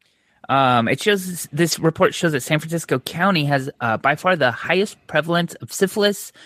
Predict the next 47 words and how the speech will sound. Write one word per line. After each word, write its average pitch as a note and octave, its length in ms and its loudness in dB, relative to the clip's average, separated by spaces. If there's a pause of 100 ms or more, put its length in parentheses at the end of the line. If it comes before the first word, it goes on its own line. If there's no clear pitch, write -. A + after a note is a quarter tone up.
(260)
with B2+ 160 -4
an C3+ 100 2
infection C#3+ 500 -2
rate C#3+ 240 2
more C3 240 0
than A#2 260 2
double C#3 300 0
that C3 200 2
of A2 120 -4
New B2 100 0
York A2 260 -2
City. F#3+ 520 0 (440)
New C3 100 -2
York D3 140 2
City C#3 260 2
lands A#2 280 2
at - 80 -6
number G#2+ 200 -4
five A#2+ 320 -2
on G#2 120 0
the F#2+ 80 -4
list. - 520 -10 (380)
Um, A2 380 2
I'm C3+ 280 0 (140)
kinda G3 240 2
curious A2+ 320 0
who A#2 140 -4
four, A#2+ 240 0
three, A2 280 -2
and F#2+ 120 -4
two B2 240 -2
are, F#2+ 160 -2
but - 260 -4 (840)
it A2 100 -6
doesn't G#2+ 300 -4
say. G2+ 400 -2 (400)
Uh, A2 240 0
but A2+ 140 -8
basically, D3+ 520 0
the B2 80 2
article A2+ 340 -2
goes A2 180 0
on G#2+ 180 2
to G#2 60 -2
kind G#2+ 240 0
of G#2 120 0
explain G2+ 960 -2